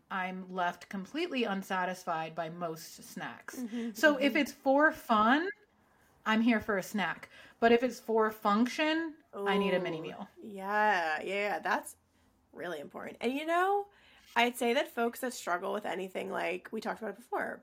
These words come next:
Speaker 2: blood sugars, or maybe just, like, energy levels, um, maybe also allergies, like, you aren't just able to, like, snack on anything. You kinda do have
Speaker 1: Right.
Speaker 2: to put in that planning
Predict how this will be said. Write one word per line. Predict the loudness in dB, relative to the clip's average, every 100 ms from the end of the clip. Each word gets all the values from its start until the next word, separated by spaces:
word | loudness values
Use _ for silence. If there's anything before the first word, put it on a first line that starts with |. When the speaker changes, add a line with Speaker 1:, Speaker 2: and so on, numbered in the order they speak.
| -14
Speaker 2:
blood | -8 -8 -6
sugars, | -6 -2 -2 -2 -8 -14 -18 _ -20 -20 _ -4
or | 0 2 4 2
maybe | 0 -4
just, | -6 -6
like, | -6 -6 -2
energy | 0 0 0 -2
levels, | 0 0 0 -2 -2 -4 -6 -6
um, | -2 0 -2
maybe | -6 -8 -8 -8 -8 -4
also | -2 -2 -2 -4
allergies, | -2 -2 -2 -4 -6 -4 -2 -2
like, | -2 -4 -4
you | -4
aren't | 0 0 -2
just | -8 -10
able | -10 -10 -12
to, | -10
like, | -12 -12 -14
snack | -10 -8 -8 -8
on | -10
anything. | -8 -10 -10 -14 -12 -14 -16 -20 -14
You | -12
kinda | -6 -4 -4
do | -4 -4
have | -4
Speaker 1:
Right. | -4
Speaker 2:
to |
put | -4 -4
in | -2
that | -4 -4 -4
planning | -4 -4 -4 -8 -10